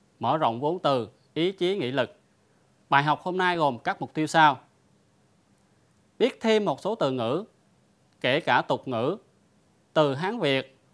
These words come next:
nói về ý chí, nghị lực của con người. Bước đầu biết xếp các từ Hán Việt có từ chí theo hai nhóm nghĩa. Hiểu nghĩa từ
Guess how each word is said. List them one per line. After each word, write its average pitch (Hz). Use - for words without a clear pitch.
nói 170
về 143
ý 156
chí, 190
nghị 135
lực 135
của 127
con 139
người. 117
Bước 262
đầu 160
biết 202
xếp 254
các 254
từ 156
Hán 202
Việt 143
có 190
từ 160
chí 185
theo 190
hai 165
nhóm 156
nghĩa. 143
Hiểu 165
nghĩa 175
từ 156